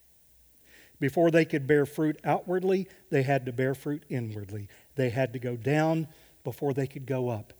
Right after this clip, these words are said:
And the foundation is Jesus Christ crucified." If you've never begun the work of building, then today, if you hear His voice,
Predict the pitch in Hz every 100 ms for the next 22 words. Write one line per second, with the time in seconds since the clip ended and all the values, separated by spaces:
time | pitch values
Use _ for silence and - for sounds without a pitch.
0 | - - - 135 120 - 143 123 120 160
1 | 190 - 214 202 226 170 127 - - _
2 | - 185 175 202 185 - - 175 160 147
3 | - - - - 123 - - - - -
4 | _ _ _ _ _ _ _ _ _ _
5 | _ _ _ _ _ _ _ _ _ _
6 | _ _ _ 494 _ _ _ _ _ _
7 | _ _ _ _ _ _ 135 127 196 175
8 | 202 185 170 - - 165 135 156 - 196
9 | 220 170 131 117 113 - - - - 120
10 | 156 170 180 151 165 160 135 117 107 110
11 | - _ _ _ _ _ _ _ _ _
12 | _ 135 123 139 117 147 165 160 160 143
13 | 147 139 120 110 104 101 -